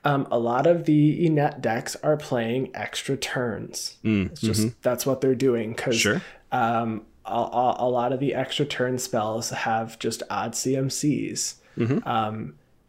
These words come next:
Speaker 1: Time Warp and Nexus of Fate and, um, you know, I can't even think of, like, the five Capture of Jin Shao. All of those are odd C M Cs. So you flip an extra turn spell, you take an extra turn.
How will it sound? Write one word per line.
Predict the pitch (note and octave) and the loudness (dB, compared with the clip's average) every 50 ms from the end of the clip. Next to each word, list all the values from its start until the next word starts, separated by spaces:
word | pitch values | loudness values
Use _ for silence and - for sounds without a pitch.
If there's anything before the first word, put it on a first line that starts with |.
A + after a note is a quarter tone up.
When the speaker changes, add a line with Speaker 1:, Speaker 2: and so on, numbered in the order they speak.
| _ - | _ -8
Speaker 1:
Time | - - C#3 D3+ D3+ D3+ D3 | -4 -2 2 4 6 6 8
Warp | D3 D3+ D3 D3+ - - - - - - _ _ _ - | 8 10 8 8 6 2 -4 -16 -18 -20 _ _ _ -4
and | A#2 B2+ A#2+ A2+ A2+ A2+ A2 A2 G#2+ G#2+ G#2+ G#2+ - - | -2 -2 0 0 -2 -2 -2 -4 -4 -6 -8 -8 -6 -4
Nexus | C3+ C#3 C#3+ C#3+ D3 D3 - D#3+ D3 - | -2 0 0 0 0 0 -2 -2 0 0
of | D#3 D3 | 0 -2
Fate | - - - D3 C3+ C3 C3 C3 A#2+ - - - - - - - - - - _ _ _ - | -2 -2 0 2 4 4 4 2 0 -2 -6 -10 -10 -12 -14 -20 -20 -20 -20 _ _ _ -4
and, | C3+ C3+ B2 A#2 A2+ A2 A2 G#2+ G#2 G#2+ G#2 G#2 G2+ G2+ G#2 - - - | -2 -2 0 0 0 -2 -2 -4 -4 -6 -6 -6 -6 -8 -8 -10 -10 -8
um, | - A#2+ A2 G#2+ G#2 F#2+ F2+ F#2 F2+ E2+ D#2 D#2 - C#2+ C2+ _ _ _ _ _ _ _ _ _ _ _ _ _ _ _ _ _ _ _ _ | -6 -4 -4 -4 -4 -4 -6 -8 -8 -10 -12 -12 -14 -16 -18 _ _ _ _ _ _ _ _ _ _ _ _ _ _ _ _ _ _ _ _
you | - C#3+ | -4 -4
know, | B2 | -4
I | B2 | -4
can't | A2+ - C#3+ B2+ A#2+ | -4 -4 -2 -2 0
even | A#2 A2 A#2 A2+ A2+ | 0 -2 -2 -4 -4
think | B2+ A#2+ A#2 | -4 -4 -4
of, | A#2 A2+ | -2 -2
like, | A2+ A2+ A#2 - | -2 -2 -4 -4
the | - A#2 | -8 -6
five | - - A#2 A#2 A#2 A2+ - | -4 -2 -2 0 -2 -2 -2
Capture | - D3 C#3+ C#3+ C#3+ - D3 C#3 B2+ | 0 0 0 0 0 0 2 2 2
of | B2+ B2 B2+ | 2 0 -2
Jin | B2 C#3+ C#3 C3 | 0 0 0 2
Shao. | B2 - D3+ C3 B2+ B2+ C3 C3+ | 2 2 2 2 2 4 4 4
All | - - C#3 C#3 D3 D#3+ | 4 4 6 6 8 6
of | D#3 D3 | 6 6
those | C#3+ C#3+ C3 B2+ B2+ B2+ B2+ - - | 6 6 6 6 4 4 2 -2 -4
are | - B2+ B2+ A#2 - - - - | -2 0 0 0 0 -2 -4 -4
odd | A2 A2 A2 A2+ A2+ | -2 -2 -2 -4 -4
C | - - A#2+ A2 | -2 -2 0 0
M | G#2+ A2 | -2 -2
Cs. | - - A2 - D2+ - - - - - - - - - - - - _ | -4 -4 -4 -4 -4 -4 -4 -6 -6 -8 -10 -18 -20 -20 -20 -20 -20 _
So | - - - C#3 B2 A2 G#2+ A2 F#2+ | -6 -2 2 4 4 4 4 2 0
you | - B2+ A#2 A2+ | -2 -4 -4 -2
flip | - - F3+ G3+ G3+ G3 | 2 6 6 6 6 6
an | G3 F#3 | 6 6
extra | F3+ E3+ F3 - E3 D3+ | 6 4 4 0 -2 0
turn | - F#3 E3+ E3+ E3 | 2 4 4 4 4
spell, | D#3+ - E3+ D#3+ D#3 | 4 8 8 8 8
you | D3+ C#3 C3 | 8 6 2
take | C3 - - C#3 B2+ - | 0 0 0 0 0 0
an | C#3 A#2+ | -2 -2
extra | A#2 A#2 A2+ - - - A2 | -4 -4 -6 -6 -8 -8 -8
turn. | - - - - - - - | -6 -4 -4 -4 -6 -6 -10